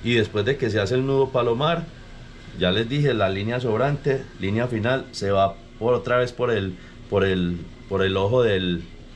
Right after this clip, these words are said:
del anzuelo y se mete de arriba hacia abajo, o sea, se empieza a meter por donde está la punta del anzuelo, de ahí para abajo.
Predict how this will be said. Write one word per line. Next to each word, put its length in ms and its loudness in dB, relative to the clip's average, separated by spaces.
del 160 4
anzuelo 580 2
y 140 0
se 140 2
mete 320 2
de 100 6
arriba 440 2
hacia 360 0
abajo, 360 2
o 80 -2
sea, 200 0
se 80 -2
empieza 300 0
a 40 2
meter 340 -2
por 160 0
donde 180 -2
está 200 -2
la 320 0
punta 320 -2
del 140 0
anzuelo, 460 -2
de 180 2
ahí 240 2
para 360 2
abajo. 360 0